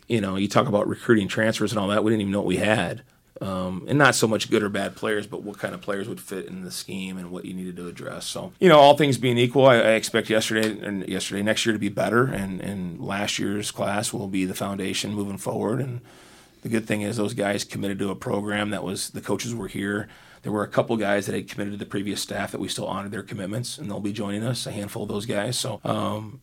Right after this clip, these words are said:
I just think you're not recruiting to a coach, you're recruiting to a school and a program and a city and all that stuff, and that stuff didn't change.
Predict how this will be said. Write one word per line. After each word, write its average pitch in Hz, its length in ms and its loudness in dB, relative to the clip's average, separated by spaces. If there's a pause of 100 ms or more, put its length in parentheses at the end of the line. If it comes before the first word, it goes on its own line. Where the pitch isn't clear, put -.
I 117 80 0
just 117 260 -2
think 117 340 -4
you're 110 80 2
not 104 160 0
recruiting 104 360 0
to 98 100 0
a 90 40 -6
coach, 104 360 0
you're 98 100 -4
recruiting 98 280 -4
to 92 120 -4
a 87 40 -6
school 95 500 -4
and - 100 -10
a 101 40 -10
program 98 460 -6
and 95 80 -8
a 92 40 -6
city 98 320 -4
and 92 100 -4
all 95 100 -4
that 104 140 -6
stuff, - 300 -6
and 98 100 -8
that 92 140 -6
stuff 120 220 -8
didn't - 200 -10
change. 110 400 -12